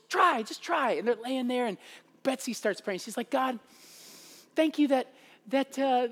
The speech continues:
we were able to smuggle this Bible in." And Corey's like, "Okay, good point. Um, that was one. Yes, you got, okay, one." And, and Betsy's like, "And God, thank you, uh, that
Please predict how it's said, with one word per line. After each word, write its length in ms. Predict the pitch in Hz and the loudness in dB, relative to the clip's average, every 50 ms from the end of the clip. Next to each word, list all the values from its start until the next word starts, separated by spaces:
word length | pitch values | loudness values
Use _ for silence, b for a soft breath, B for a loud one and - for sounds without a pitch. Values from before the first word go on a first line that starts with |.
| 220 - - | -6 -12 -4
we 160 | 226 233 277 | 0 2 4
were 80 | 277 269 | 4 6
able 200 | 240 285 294 294 | 4 4 2 2
to 60 | 262 | -4
smuggle 380 | - - 277 285 302 254 285 | -4 0 2 2 2 2 2
this 160 | 277 285 247 - | -4 -4 -4 -2
Bible 400 | 240 254 254 269 285 269 262 233 | -2 0 2 2 2 2 0 0
in." 320 | - 185 160 135 117 110 | 0 -2 -4 -4 -6 -8
And 280 | 151 160 160 165 156 - | -8 -8 -8 -8 -10 -8
Corey's 300 | - 196 175 165 160 165 | -6 -4 -4 -4 -4 -6
like, 160 | 156 160 - | -10 -8 -6
"Okay, 280 | 175 160 - - 139 | -8 -8 -6 -8 -10
good 160 | - - 120 - | -10 -10 -16 -18
point. 220 | - - - - _ _ _ _ _ | -18 -20 -20 -20 _ _ _ _ _
Um, 340 | 147 139 139 131 131 131 127 _ _ _ - | -16 -14 -12 -12 -12 -12 -14 _ _ _ -14
that 100 | 165 165 | -12 -12
was 140 | 160 - | -12 -12
one. 300 | - 135 131 131 127 127 - - | -12 -10 -10 -10 -10 -12 -14 -4
Yes, 320 | 175 185 175 151 - - | 0 2 2 2 0 -4
you 120 | - 208 185 | -8 -2 0
got, 180 | 190 165 131 | 0 0 0
okay, 180 | 165 160 190 180 | -2 -4 -4 -6
one." 360 | 156 160 160 156 156 151 156 b b b b b b b b b | -4 -2 -2 -2 -2 -4 -6 b b b b b b b b b
And, 140 | 202 202 196 | -8 -8 -6
and 160 | - 208 202 | -6 -6 -4
Betsy's 320 | 185 214 - - 220 185 | -4 -6 -6 -6 -12 -10
like, 180 | - 208 - - 202 b b b b b b b b b | -10 -12 -12 -12 -14 b b b b b b b b b
"And 120 | 233 220 | -4 2
God, 200 | 262 285 294 277 | 4 4 4 2
thank 400 | - - 311 302 302 302 - - | 0 0 2 2 2 2 0 0
you, 240 | 294 285 285 269 247 B B B B | 2 2 2 2 -2 B B B B
uh, 140 | - 247 254 | 2 2 2
that 280 | 196 247 247 247 - | 4 4 4 4 4